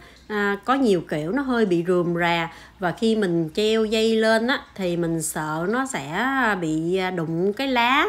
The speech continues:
nó không có cái chỗ cho cái lá nó, ừm, bung ra các bạn. Nên mình quyết định là mình tự làm. Mình tự làm theo cái ý của mình á, thì mình sẽ điều khiển được bao nhiêu sợi dây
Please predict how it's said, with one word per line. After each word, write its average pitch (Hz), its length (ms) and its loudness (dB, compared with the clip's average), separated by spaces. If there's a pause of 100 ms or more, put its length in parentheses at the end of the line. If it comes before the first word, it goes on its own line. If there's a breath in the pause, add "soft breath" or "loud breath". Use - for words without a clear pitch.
(440 loud breath)
nó 240 220 2
không 247 340 0
có 277 240 0
cái 294 180 -8
chỗ 165 340 -4
cho 226 140 0
cái 277 260 -4
lá 262 360 0
nó, 302 400 0
ừm, 196 400 0
bung 233 240 4
ra 240 360 4
các - 120 -8
bạn. 170 220 -2 (340 loud breath)
Nên 226 540 2
mình 185 200 4
quyết 277 200 -2
định 180 220 0
là 180 80 2
mình 175 160 0
tự 165 360 -2
làm. 180 360 2 (560 soft breath)
Mình 190 220 0
tự 175 140 -2
làm 190 220 2
theo 220 120 -4
cái - 140 -4
ý 269 140 0
của 294 100 -2
mình 214 260 4
á, 220 240 0
thì 185 200 -2
mình 175 200 0
sẽ 180 180 -4
điều 190 160 0
khiển 170 300 -4
được 175 200 -4
bao 214 160 2
nhiêu 220 220 2
sợi 165 220 -6
dây 214 320 0